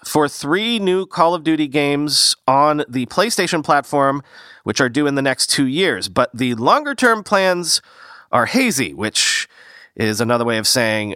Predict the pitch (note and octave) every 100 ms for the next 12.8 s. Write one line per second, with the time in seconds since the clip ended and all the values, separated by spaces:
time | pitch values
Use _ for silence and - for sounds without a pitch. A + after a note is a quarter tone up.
0 | - _ _ - A#3 G#3+ - C4+ A3 D#3+
1 | D#3 D#3+ E3 D3+ C#3+ C#3 C#3+ C3 C3 -
2 | C#3+ C3 A#2+ B2 B2 B2 - G#2+ G#2+ -
3 | F3+ C#3+ C3+ A2+ C3 A#2+ - - - -
4 | - D3+ F3 E3+ E3+ D#3 - D#3+ C#3+ C#3
5 | C3+ - C3+ A#2+ A2+ A2 - - A2 G#2
6 | G2 A2 G2 - B2 C#3 - B2 G#2 D2
7 | - _ _ - C3 A2 - - _ _
8 | _ _ _ E3 B3 C4+ B3 A3 G3+ F#3+
9 | F#3 G3 G3+ F3 E3+ D#3 D#3 C#3 C#3+ C#3
10 | - - F#3 E3+ E3 E3 E3 D#3 D3+ C#3+
11 | D3 D3+ C3+ D#3 D3+ C3 C3+ C#3+ - -
12 | - B2+ B2 - A2 D3 A3 -